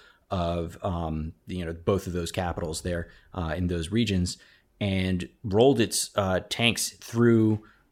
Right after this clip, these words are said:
uh, Ossetia into Georgia proper, and they stopped something like thirty miles away from, uh, the Georgian capital of, uh, Tbilisi. I can't pronounce that fucking word. Um, but they, they stopped only, like, thirty miles away,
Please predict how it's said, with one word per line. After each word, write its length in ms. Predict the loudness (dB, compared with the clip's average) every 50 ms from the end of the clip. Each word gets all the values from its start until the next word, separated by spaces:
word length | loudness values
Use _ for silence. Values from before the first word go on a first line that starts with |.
| _ -2
uh, 180 | -2 0 2 2
Ossetia 480 | 2 2 4 2 2 2 2 0 4
into 260 | 6 6 6 8 6
Georgia 460 | 4 4 4 6 6 6 6 4 2 -2
proper, 540 | 0 0 4 6 6 6 4 2 0 -2
and 220 | -2 0 0 2 2
they 160 | 2 0 -2
stopped 420 | -2 4 6 6 6 4 2 -4
something 340 | -2 0 0 0 2 2 0
like 200 | 0 0 -2 -4
thirty 320 | -2 0 2 2 2 2 0
miles 340 | 0 0 -2 -2 -4 -4
away 180 | -4 -4 -4 -4
from, 360 | -4 -4 -4 -2 -2 -2 -4 -6 -10 -20 -20 _ _ -6
uh, 180 | -4 -4 -2
the 100 | -2 -2
Georgian 320 | 0 2 2 2 0 -2 -4
capital 480 | 0 0 0 0 0 -2 -2 -2 -2
of, 160 | -2 -4 -4
uh, 220 | -2 -2 -2 -2 -4 -6 -10 _
Tbilisi. 1120 | -6 0 2 2 2 2 -2 -6 -6 -4 -2 -2 -2 -2 0 0 0 2 2 2 2 0 0 -4 -8
I 80 | -10
can't 200 | -6 -6 -6 -6
pronounce 300 | -6 -6 -6 -6 -6 -8
that 120 | -10 -10 -10
fucking 260 | -10 -10 -8 -8 -8
word. 220 | -8 -8 -10 -10 -12 _ _ _ -20 -20 -20 -20 -20 _ _ _ _ _ _ _ -4
Um, 360 | 0 0 2 2 0 -2 2 4
but 140 | 4 4 4
they, 140 | 2 2
they 140 | 6 8 8
stopped 360 | 8 10 10 8 8 8 8
only, 200 | 6 6 6 4
like, 180 | 4 2 0 0
thirty 220 | 0 2 2 2
miles 300 | 0 -2 -2 -4 -4 -6
away, 260 | -6 -6 -8 -8 -10